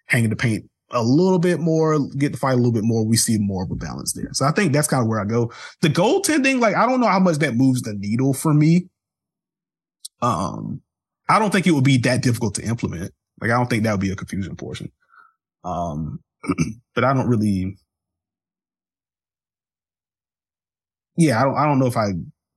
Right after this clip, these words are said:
I don't know how much the goaltending rules move the needle in terms of, like, stopping offense. Uh, 'cause I think the bigger issue is, like, how easy it is for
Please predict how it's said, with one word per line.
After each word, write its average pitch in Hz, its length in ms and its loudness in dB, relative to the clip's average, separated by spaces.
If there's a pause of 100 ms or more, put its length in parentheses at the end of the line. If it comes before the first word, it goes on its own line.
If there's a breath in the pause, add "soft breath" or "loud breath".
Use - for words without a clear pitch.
(420)
I 120 80 0
don't 127 160 4
know 123 80 4
how 113 160 0
much 113 240 2
the 104 180 0
goaltending 101 460 -2
rules 95 240 -2
move 92 240 -2
the 80 40 -6
needle 80 400 -6
in 120 80 -2
terms 95 220 -4
of, 82 60 -6
like, 95 220 -6
stopping 95 520 -2
offense. - 600 -10 (220)
Uh, - 180 -10
'cause - 140 0
I 123 40 4
think 127 240 0
the 135 60 2
bigger 139 320 2
issue 120 340 0
is, 107 100 -2
like, 104 120 -6
how 110 260 -2
easy 101 320 0
it 92 60 -4
is 98 180 -2
for 98 220 -6